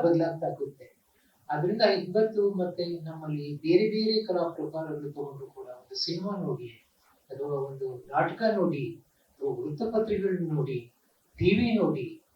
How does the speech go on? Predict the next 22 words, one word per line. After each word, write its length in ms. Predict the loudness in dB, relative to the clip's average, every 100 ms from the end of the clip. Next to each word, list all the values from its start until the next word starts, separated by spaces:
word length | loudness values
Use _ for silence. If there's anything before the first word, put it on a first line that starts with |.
| _ _ _ _ _ _ _
ಇವೆಲ್ಲವನ್ನೂ 760 | -2 2 6 8 12 12 12 8
ನೋಡಿದ್ರೆ 520 | 6 6 6 6 6
ಯಾವ್ದಲ್ಲೂ 540 | 10 12 12 12 12 12
ಸಿಗ್ತಾ 340 | 10 6 8
ಇರೋದೇನೋ 440 | 8 8 2 0
ಒಂದು 360 | -2 -4 -6 -8 -10 _ _ _ -10
ಪುಸ್ತಕದಲ್ಲಿ 480 | -6 -2 0 0
ಸಿಗುತ್ತೆ 400 | 0 -2 -4 -8
ಅಂತ 140 | -16 -16 _
ಕಾಣುತ್ತೆ. 460 | -20 -20 _ _ _ _ _ _ _ _ _ -18
ಒಂದು 220 | -8 -6 0
ದೇಶದ 320 | 0 0 0
ಒಂದು 340 | 0 -2 -4
ಬಡತನ 400 | -2 0 0 2
ಇರ್ಬೋದು, 760 | 4 2 0 -6 -8 -10 -10 -14 _ _ _ _ _ 2
ಯಾವುದೋ 380 | 6 8 10
ಒಂದು 320 | 8 8 2 0
ದೇಶದಲ್ಲಿ 380 | -2 -4 -2
ನಡೆಯುವ 360 | 0 0 0 -2
ಒಂದು 140 | -2
ಅನ್ಯಾಯ 460 | -4 2 6 8 8
ಇರ್ಬೋದು, 640 | 8 6 2 0 -2 -2